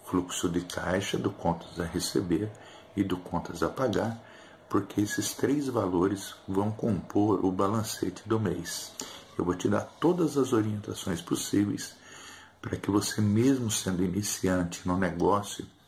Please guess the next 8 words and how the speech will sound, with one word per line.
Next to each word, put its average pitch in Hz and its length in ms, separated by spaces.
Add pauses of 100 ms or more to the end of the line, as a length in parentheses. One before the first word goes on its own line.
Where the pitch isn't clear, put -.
(180)
ou 107 240
já 101 160
tendo 92 320
a 85 60
empresa 87 500
há 87 40
algum 110 340
tempo, 98 480